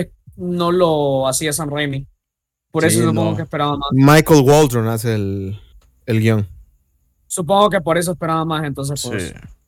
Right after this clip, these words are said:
Speaker 3: Yo
Speaker 1: En
Speaker 3: no
Speaker 1: ese,
Speaker 3: sabía
Speaker 1: en
Speaker 3: que
Speaker 1: ese
Speaker 3: Sam Raimi no era el que lo había hecho tampoco. Hasta hace, Leo me contó, de hecho.
Speaker 1: Bueno,
Speaker 2: No, y
Speaker 1: hasta que,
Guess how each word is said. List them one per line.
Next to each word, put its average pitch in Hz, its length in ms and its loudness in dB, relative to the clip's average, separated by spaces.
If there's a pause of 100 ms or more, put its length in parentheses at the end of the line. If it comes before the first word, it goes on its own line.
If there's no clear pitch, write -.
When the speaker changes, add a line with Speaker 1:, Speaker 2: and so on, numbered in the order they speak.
(1700)
Speaker 3:
Yo 139 180 2
Speaker 1:
En - 20 6
Speaker 3:
no 185 60 8
Speaker 1:
ese, 190 100 4
Speaker 3:
sabía 180 240 8
Speaker 1:
en 175 60 -2
Speaker 3:
que 170 80 -2
Speaker 1:
ese - 100 -2
Speaker 3:
Sam 156 120 4
Raimi 156 300 4
no 143 140 4
era 143 120 4
el 127 60 -4
que 131 80 -4
lo 123 80 2
había 120 200 0
hecho 123 160 -4
tampoco. 113 420 -6
Hasta 107 240 -4
hace, 117 380 0 (220)
Leo 170 280 8
me 131 140 0
contó, 127 300 0
de 127 100 4
hecho. 104 260 -8 (400)
Speaker 1:
Bueno, 170 200 0
Speaker 2:
No, 160 60 6
y - 20 6
Speaker 1:
hasta 165 180 0
que, 151 280 -2